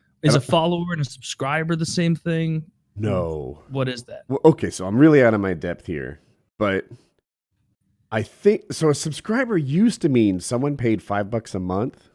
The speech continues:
Speaker 2: and it got split between Twitch and YouTube. That was a sub. But now that Amazon bought Twitch, I'm really out of my, I don't know, but it appears that everyone who has Prime, everyone who has Prime,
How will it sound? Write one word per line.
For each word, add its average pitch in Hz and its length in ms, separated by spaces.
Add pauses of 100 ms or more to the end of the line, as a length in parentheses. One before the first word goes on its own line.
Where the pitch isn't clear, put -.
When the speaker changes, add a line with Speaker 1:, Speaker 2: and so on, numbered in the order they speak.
(440)
Speaker 2:
and 98 480
it 95 140
got 90 200
split - 380
between 95 720 (360)
Twitch - 340
and 92 140
YouTube. 73 420 (120)
That 87 140
was 87 160
a 82 40
sub. 71 380 (680)
But - 280 (160)
now 147 260
that 214 200
Amazon 120 600
bought 90 280
Twitch, - 400
I'm 101 140
really 127 260
out 113 140
of 104 60
my, 92 180 (100)
I 113 100
don't 104 160
know, 95 440 (340)
but 101 400 (340)
it 107 120
appears 151 380
that 120 180
everyone 143 440
who 127 100
has 101 180 (160)
Prime, 87 560 (320)
everyone 113 340
who 107 80
has 92 160
Prime, 71 420